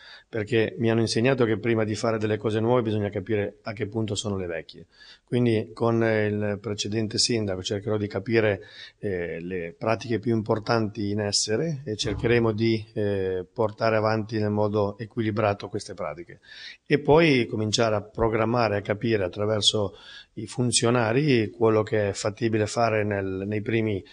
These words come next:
tre mesi, quello che è possibile fare nel primo anno e quello che si fa nell'arco dei cinque anni. Il tutto,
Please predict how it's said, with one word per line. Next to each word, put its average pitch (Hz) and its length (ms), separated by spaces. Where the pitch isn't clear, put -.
tre 143 180
mesi, 143 380
quello 107 200
che 101 80
è 104 60
possibile 107 420
fare 104 240
nel 98 160
primo 135 340
anno 98 360
e 127 100
quello 110 240
che 110 140
si 113 160
fa 107 320
nell'arco 107 520
dei 101 120
cinque 101 400
anni. 87 240
Il 139 160
tutto, 160 560